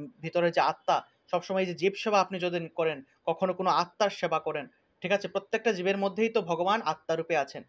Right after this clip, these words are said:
তা সে আত্মার সেবা যদি আপনারা করেন, সেই জীবের সেবা যদি করেন, তাহলে সেটার কোনো ধ্বংস নেই। সেজন্য সবসময় জীব সেবা করতে হবে এবং সবসময়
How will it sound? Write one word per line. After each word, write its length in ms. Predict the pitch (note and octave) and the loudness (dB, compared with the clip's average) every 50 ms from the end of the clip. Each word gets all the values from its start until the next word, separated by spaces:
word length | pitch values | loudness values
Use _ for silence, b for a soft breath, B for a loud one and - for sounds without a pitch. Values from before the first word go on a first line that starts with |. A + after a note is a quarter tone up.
| b b b _ | b b b _
তা 80 | - D#3 | -8 -8
সে 140 | - - F#3+ - - | -4 -4 -4 -2 0
আত্মার 360 | E3 F3+ - _ - G#3 F#3 | -2 -2 -2 _ -2 -2 -2
সেবা 260 | - - F#3+ F3 E3+ E3 D#3+ | 0 -2 0 0 0 0 -2
যদি 180 | D#3+ D#3+ E3 | -2 -2 -2
আপনারা 200 | D#3 D3+ E3 E3 | -2 -2 -4 -6
করেন, 160 | - F3+ F3+ | -6 -6 -6
সেই 160 | F3 - D#3 C#3+ | -6 -8 -10 -10
জীবের 260 | - D3+ D3+ G3 G#3 | -10 -6 -6 -6 -4
সেবা 240 | G3+ - F3 E3 D3 | -4 -4 -4 -4 -4
যদি 160 | D3 C#3 D3 | -4 -8 -6
করেন, 240 | - D3+ D#3 F#3+ A#3 A#3 B B B _ | -2 -2 0 0 -2 -4 B B B _
তাহলে 200 | - D#3 E3+ D#3 D3 | -6 -4 -2 -4 -4
সেটার 260 | - C#3+ C#3 C#3 C3 | -6 -8 -10 -10 -10
কোনো 200 | - D#3 F3+ A3+ C#4+ B B B B _ - | -8 -4 -2 -2 -2 B B B B _ -10
ধ্বংস 260 | D3 D#3+ D#3+ D3 - | -8 -8 -8 -8 -10
নেই। 140 | C#3 B2+ A2+ | -12 -12 -10
সেজন্য 320 | - D#3+ D3+ F3 F3 F#3 | -10 -8 -6 -6 -6 -4
সবসময় 420 | F3 - F#3 F#3 - - A3 A3 G#3+ | -2 -2 -2 -2 -2 0 0 0 0
জীব 200 | E3+ D#3 E3 - | 0 -4 -6 -4
সেবা 240 | - - F#3 G3 G3+ | -4 0 2 2 2
করতে 300 | G3 F3+ - - - F#3 | 2 0 -2 0 0 0
হবে 200 | F#3 F#3+ G#3 A#3 B3 B3 b b b b - | 2 2 2 0 0 -2 b b b b -12
এবং 140 | C#3 D#3 D#3+ | -10 -10 -8
সবসময় 560 | - - G#3 G3+ - - B3+ B3 B3+ C4+ D4 | -2 -2 -2 -2 0 0 2 2 4 2 2